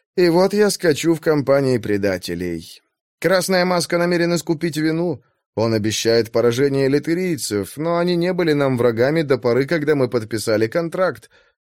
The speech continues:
Так что искупать? Истребление серых мечей? Ох, мне нужно поднатужиться и перекрутиться, чтобы совместить разрозненные части.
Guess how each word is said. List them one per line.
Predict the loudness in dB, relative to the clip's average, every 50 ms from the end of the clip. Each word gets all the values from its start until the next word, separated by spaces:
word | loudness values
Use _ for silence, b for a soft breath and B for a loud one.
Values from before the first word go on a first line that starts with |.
| _ -4
Так | -4 -4 -4 -6 _ -12
что | -10 -8 -6 -2 -2 0 0
искупать? | 0 -2 -4 -6 -4 -2 -2 -2 -2 -2 -6 -8 -18 -20 _ _ _ _ _ -2
Истребление | 0 0 0 0 0 0 0 2 4 4 4 6 4 4 4
серых | 2 2 0 0 0 0
мечей? | 0 -2 -2 -2 -2 0 0 0 0 -2 -6 -10 _ _ _ _ _ _ 0
Ох, | 2 4 4 4 2 -2 -6 b b b b b b b 0
мне | 2 4 4 4
нужно | 4 4 4 4 4 2 2
поднатужиться | 2 2 2 2 0 2 2 0 0 0 0 -2
и | -2 0
перекрутиться, | 0 0 0 0 0 0 0 0 0 -4 -4 -2 -2 -2
чтобы | -2 0 0 0 0 0
совместить | 0 0 -2 0 0 0 0 -2 -4 -2 -2
разрозненные | 0 -2 -2 0 0 0 0 0 0 -2 -2 0 0 -2 -2
части. | -4 -2 -2 0 0 0 -2 -4 -6 -4 -4 -4 -6